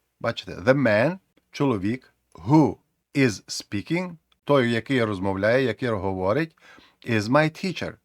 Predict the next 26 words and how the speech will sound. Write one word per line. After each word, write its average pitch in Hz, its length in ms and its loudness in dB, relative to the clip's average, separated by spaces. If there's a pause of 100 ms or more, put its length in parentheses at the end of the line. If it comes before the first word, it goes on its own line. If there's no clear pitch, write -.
(140)
є 98 220 -2
моїм 123 300 0
вчителем. 98 540 -8 (280)
Це 175 160 4
неважко 170 520 4
запам'ятати, 120 680 0
що 110 220 -4
who 165 460 -2
використовується 113 1000 -2 (140)
тільки, 160 460 -4
коли 131 340 -2
ми 131 120 0
говоримо 113 600 0
про 123 320 0
людей. 110 480 -2 (460)
Which 196 480 0
використовується 107 1040 -4
для 110 300 -2
предметів. 135 680 -2 (520)
The 127 140 6
book 208 460 0
which 139 320 2
is 131 160 2
on 123 240 0
the 127 120 0 (120)
table 95 360 -2